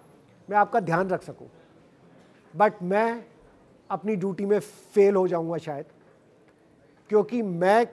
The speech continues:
कल जब आपको मेरी ज़रूरत होगी, मैं यहां पे नहीं होऊंगा, मैं आपका ध्यान नहीं रख पाऊंगा उस समय।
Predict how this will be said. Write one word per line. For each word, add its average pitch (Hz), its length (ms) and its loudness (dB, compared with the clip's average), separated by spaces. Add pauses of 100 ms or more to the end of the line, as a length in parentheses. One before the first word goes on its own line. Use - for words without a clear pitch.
(120)
कल 214 240 6
जब 196 240 0
आपको 190 340 0
मेरी 196 200 0
ज़रूरत 170 400 -4
होगी, 147 340 -8 (600)
मैं 196 380 0
यहां 165 200 -4
पे 185 160 -4
नहीं 165 240 -4
होऊंगा, 123 360 -6 (1200)
मैं 214 100 2
आपका 208 340 4
ध्यान 196 280 -2
नहीं 175 260 -2
रख 196 180 -2
पाऊंगा 147 280 -4
उस 143 180 -12
समय। 120 220 -16